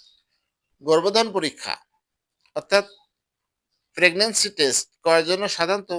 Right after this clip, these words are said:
সকালের প্রথম প্রস্রাব নেওয়া সবচেয়ে ভালো, কারণ এতে এইচ সি জি হরমোনের মাত্রা সবচেয়ে বেশি থাকে, ফলে টেস্টের ফল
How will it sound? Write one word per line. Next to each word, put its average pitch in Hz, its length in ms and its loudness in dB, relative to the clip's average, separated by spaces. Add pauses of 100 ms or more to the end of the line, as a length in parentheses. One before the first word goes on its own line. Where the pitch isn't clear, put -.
(420)
সকালের 160 520 -2 (960)
প্রথম 175 300 -6 (280)
প্রস্রাব 170 420 -2 (520)
নেওয়া 143 240 2 (360)
সবচেয়ে 226 440 -8
ভালো, 101 200 -10 (200)
কারণ 160 180 0 (120)
এতে 190 160 -2 (1000)
এইচ 220 220 6 (640)
সি 214 180 2 (480)
জি 180 120 2 (520)
হরমোনের 196 440 0 (140)
মাত্রা 151 300 0 (260)
সবচেয়ে 214 360 -6 (880)
বেশি - 220 6 (100)
থাকে, - 240 -10 (540)
ফলে 151 200 2 (840)
টেস্টের 180 420 2 (100)
ফল 135 260 4